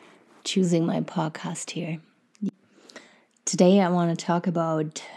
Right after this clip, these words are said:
your mind and how your mind can be your worst enemy and trickster. All too often we think that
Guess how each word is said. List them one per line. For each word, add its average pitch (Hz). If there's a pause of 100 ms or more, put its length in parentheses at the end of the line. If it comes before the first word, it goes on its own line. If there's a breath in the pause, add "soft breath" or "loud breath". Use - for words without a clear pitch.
(140)
your 170
mind 165
and 180
how 175
your 180
mind 175
can 160
be 156
your 180 (200)
worst 175 (140)
enemy 160
and 165
trickster. - (840 soft breath)
All 175
too 170
often 170
we 160
think 175
that -